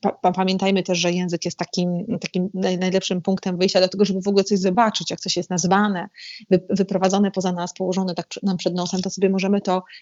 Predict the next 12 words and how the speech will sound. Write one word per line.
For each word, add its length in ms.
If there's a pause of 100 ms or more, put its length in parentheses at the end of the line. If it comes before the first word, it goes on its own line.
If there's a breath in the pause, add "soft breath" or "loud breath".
e, 240
słuchajcie, 400
zobaczyć, 640
e, 280
i 160
możemy 460 (200)
się 120
temu 180
poprzyglądać 640
i 20
być 180
może 180